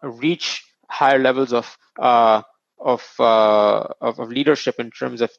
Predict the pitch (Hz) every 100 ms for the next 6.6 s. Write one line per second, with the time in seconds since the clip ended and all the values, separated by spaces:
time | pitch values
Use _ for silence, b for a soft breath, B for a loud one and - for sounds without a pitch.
0 | - 113 135 - - 135 175 143 - -
1 | 117 113 117 113 117 - 120 120 110 117
2 | 113 - - 131 127 147 151 - - -
3 | _ _ - 131 123 117 113 147 139 -
4 | b b - 120 - 117 113 110 113 -
5 | 139 - 147 147 147 - 143 120 139 143
6 | 135 139 139 123 117